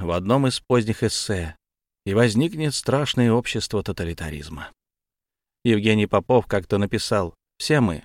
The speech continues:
поколение дырок из «Звёздного билета».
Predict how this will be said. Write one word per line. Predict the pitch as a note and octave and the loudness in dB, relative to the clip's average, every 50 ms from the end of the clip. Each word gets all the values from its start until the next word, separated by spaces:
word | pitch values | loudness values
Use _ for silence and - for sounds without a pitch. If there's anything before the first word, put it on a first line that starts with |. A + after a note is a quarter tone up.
| _ _ _ _ _ _ _ | _ _ _ _ _ _ _
поколение | E2+ - - E2+ E2+ G2+ G#2+ A2 G#2+ G#2 G2 F#2+ F2 - _ | -10 -10 -8 -4 2 2 4 4 4 2 0 -2 -4 -8 _
дырок | - F2 E2+ G#2 A2 A2+ G#2 G2+ F2 - - | -10 -4 -2 2 2 4 4 2 0 0 -6
из | F2 D#2 | -6 -6
«Звёздного | E2 D#2+ D#2+ G2 A2 F#2 E2 F#2 F2 E2 | -6 -4 0 2 2 2 0 -2 -4 -4
билета». | D#2+ D#2+ E2+ E2 F2 E2+ - - - - | -4 -4 -6 -6 -6 -8 -10 -14 -20 -20